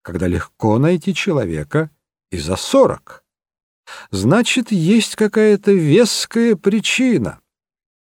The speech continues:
Вот я и подумала, что если расскажу вам все обстоятельства дела, вы позволите мне в случае необходимости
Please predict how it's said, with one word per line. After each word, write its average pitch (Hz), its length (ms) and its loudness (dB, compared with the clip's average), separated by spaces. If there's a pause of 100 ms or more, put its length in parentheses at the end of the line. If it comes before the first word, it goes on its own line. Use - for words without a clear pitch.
(160)
Вот 98 220 -6
я 127 140 2
и 123 40 2
подумала, 120 640 -2 (340)
что 95 300 -2
если 107 440 -2
расскажу 113 640 -4
вам 131 280 0
все 190 400 0
обстоятельства 113 920 -4
дела, 151 420 2 (480)
вы 98 440 0 (200)
позволите 123 540 2
мне 101 120 2
в - 60 -6
случае 110 320 -2
необходимости 135 840 -2